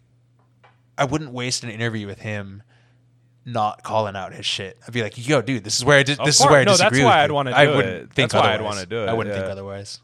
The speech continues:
Speaker 1: What do you think about Rogan? Oh, okay. Like, my, okay, so Trussell, Davey Day Trader, maybe, like, Dennis McKenna, like, Terrence McKenna's brother or something.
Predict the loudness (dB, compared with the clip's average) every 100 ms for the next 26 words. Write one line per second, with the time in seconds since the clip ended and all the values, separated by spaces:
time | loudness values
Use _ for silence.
0 | _ 2 2 2 -4 -6 -6 -8 -8 2
1 | 2 2 -2 -10 -14 -18 -18 -20 -18 -18
2 | -16 -14 -16 -20 _ -14 -10 -8 -6 -6
3 | -8 _ _ _ _ _ _ _ _ _
4 | -10 -6 -6 -6 -8 -8 -6 -6 -6 -10
5 | -16 _ _ _ _ _ _ _ -6 -2
6 | 0 -2 -4 -10 -20 _ _ _ _ _
7 | _ _ -8 -8 -8 -10 -10 -10 -8 -10
8 | -14 -14 -12 -14 -14 -14 -14 -12 -10 -8
9 | -10 -12 -14 -14 -14 -10 -6 -6 -8